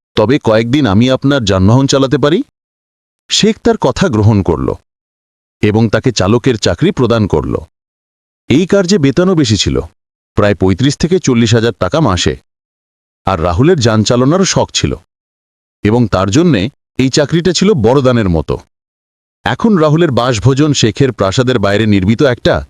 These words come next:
ছোট কুটিরে ব্যবস্থা করা হলো। ধীরে ধীরে সময় অতিবাহিত হতে লাগল। পাঁচ থেকে ছ মাস কেটে গেল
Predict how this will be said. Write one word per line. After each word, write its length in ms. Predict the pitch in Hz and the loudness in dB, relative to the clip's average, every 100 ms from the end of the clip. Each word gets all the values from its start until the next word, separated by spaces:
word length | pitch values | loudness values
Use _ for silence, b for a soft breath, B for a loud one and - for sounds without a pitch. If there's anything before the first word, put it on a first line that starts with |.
| _ _ - | _ _ -2
ছোট 200 | 180 226 | 0 0
কুটিরে 400 | 208 175 151 196 | 0 0 2 2
ব্যবস্থা 440 | 147 113 113 104 | 2 0 0 -2
করা 220 | 92 78 | -2 -2
হলো। 280 | 69 67 - _ _ _ _ _ _ _ _ - | -2 -4 -6 _ _ _ _ _ _ _ _ 0
ধীরে 200 | 156 226 | 2 4
ধীরে 180 | 220 226 | 2 2
সময় 340 | 180 185 190 | 2 0 0
অতিবাহিত 440 | 151 156 139 143 | 0 0 2 2
হতে 240 | 143 107 90 | 0 2 0
লাগল। 320 | 73 69 60 - _ _ _ _ _ _ _ - | -2 -2 -6 -8 _ _ _ _ _ _ _ -4
পাঁচ 260 | 110 123 | -2 -2
থেকে 200 | - 135 | -2 -2
ছ 120 | 120 98 | -2 0
মাস 240 | 98 - | -2 -2
কেটে 240 | 92 92 | -4 -2
গেল 240 | 113 156 | 0 0